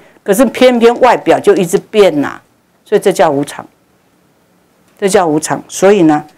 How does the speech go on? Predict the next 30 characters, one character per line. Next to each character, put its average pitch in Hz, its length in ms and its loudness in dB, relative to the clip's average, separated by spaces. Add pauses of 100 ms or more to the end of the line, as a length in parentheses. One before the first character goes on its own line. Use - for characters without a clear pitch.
(380)
在 214 120 2
这 190 140 0
样 202 100 2
的 180 80 -2
无 160 160 0
常 160 240 -2
世 165 220 0
界 160 220 2
里， 123 160 -10 (800)
好 139 260 -2
坏、 170 320 -2 (1400)
灾 185 180 0
变 180 240 0 (1500)
是 - 140 -12
正 180 180 0
常 - 200 -8
的。 - 60 -18 (2500)
美 170 180 2
国 170 180 2
有 185 140 0
曾 156 200 -2
经 180 240 0 (120)
富 180 180 -6
过， 170 300 -2 (880)
现 185 180 -2
在 180 100 2
开 170 220 -4
始 151 140 -6
要 147 120 0
落。 151 300 -2